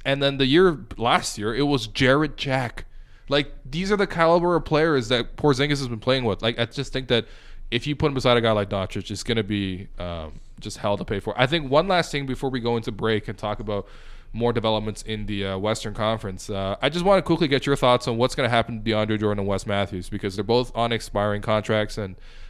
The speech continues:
um, the Knicks are not exactly a destination where people wanna spend the last year of their deal with, you know? Like,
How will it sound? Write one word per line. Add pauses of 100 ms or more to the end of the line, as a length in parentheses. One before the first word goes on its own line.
(100)
um,
the
Knicks
are
not
exactly
a
destination
where
people
wanna
spend
the
last
year
of
their
deal
with,
you
know?
Like,